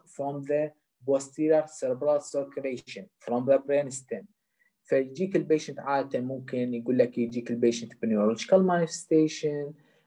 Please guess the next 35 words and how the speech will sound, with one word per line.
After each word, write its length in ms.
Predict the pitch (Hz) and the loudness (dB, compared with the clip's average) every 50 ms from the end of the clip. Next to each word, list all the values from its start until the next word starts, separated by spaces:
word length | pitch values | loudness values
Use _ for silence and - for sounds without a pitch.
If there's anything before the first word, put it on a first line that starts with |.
| - | -4
اضافه 340 | 117 117 131 127 120 - 123 | 0 2 2 2 2 2 0
الى 100 | 120 120 | 0 0
هذا 340 | 120 120 120 120 120 117 - - | -2 -2 -2 0 0 0 0 0
طبعًا 440 | 123 117 117 113 110 117 123 123 120 _ _ - | -2 -2 0 0 -2 -2 -2 -4 -8 _ _ -10
ممكن 300 | - 127 123 127 - 123 | -8 -8 -6 -6 -4 -2
يجيك 320 | 120 120 117 117 120 117 - | -2 -2 -2 -4 -6 -6 -4
البيشنت، 540 | 120 120 127 127 123 - 131 127 - - | 0 4 4 4 4 2 -4 -4 0 4
هي 80 | 160 147 | 6 6
التيبيكال 520 | 135 - - 202 190 175 180 143 123 120 | 6 6 4 4 4 4 4 2 0 2
كيس 240 | - 143 139 139 - | 2 2 2 2 0
سيناريو 360 | - 139 131 127 120 120 117 | -4 -4 0 2 2 2 2
اللي 180 | 120 120 127 120 | 4 4 2 2
اخليها 400 | 120 - 151 151 156 160 160 160 | 2 0 0 2 4 4 4 4
ببالي 400 | - - - 151 156 156 156 151 | 2 2 2 2 2 2 0 -2
انه 200 | 151 151 147 143 | -6 -10 -14 -12
هو 240 | 135 147 151 147 135 | -8 -2 2 2 2
هذا، 340 | 139 139 131 98 85 - 92 | 2 2 -2 -2 -4 -8 -14
يجي 340 | 90 117 139 139 - 180 175 | -16 -14 -12 -8 -6 -4 -4
البيشنت 460 | 143 131 151 151 151 151 - 143 139 | -4 -4 -4 -4 -4 -4 -8 -12 -10
يقول 160 | 156 - 160 147 | -8 -4 -2 -2
لك: 80 | 131 | -2
"دكتور 260 | - - - - 170 | -2 -4 -6 -4 -4
انا 200 | 139 131 135 139 | -4 -4 -4 -2
دائما 300 | 151 185 170 143 131 - | -2 -2 -2 -2 -6 -10
عندي 360 | - - 160 160 175 180 180 175 - - - | -16 -16 -8 -2 -2 -2 -2 -2 -6 -12 -8
ابر 260 | 160 165 160 160 143 | -4 0 2 2 2
ليم 460 | 135 135 135 131 127 123 120 104 98 98 _ | 2 0 -6 -8 -8 -8 -10 -10 -14 -16 _
بين"، 460 | - 127 156 175 185 175 170 170 170 165 - | -2 0 0 0 0 -2 -6 -10 -10 -12 -14
احيانا 400 | - - - - 127 123 123 120 | -16 -18 -12 -8 -6 -6 -4 -4
عندي 240 | 107 120 131 127 127 | -6 -6 -2 0 2
اضافه 300 | 120 123 127 131 - 143 | 2 2 0 -2 -2 -4
لهذا. 200 | 139 131 147 147 | -4 -2 -4 -4
شلون 340 | 143 - - 220 214 196 190 | -4 -4 -2 0 2 2 2
البيشنت 380 | 175 160 160 170 170 - 160 - | 2 2 0 -2 -2 -4 -6 -4
شايفين 400 | - 147 139 - - 180 175 | -2 -2 -2 -2 -4 -6 -6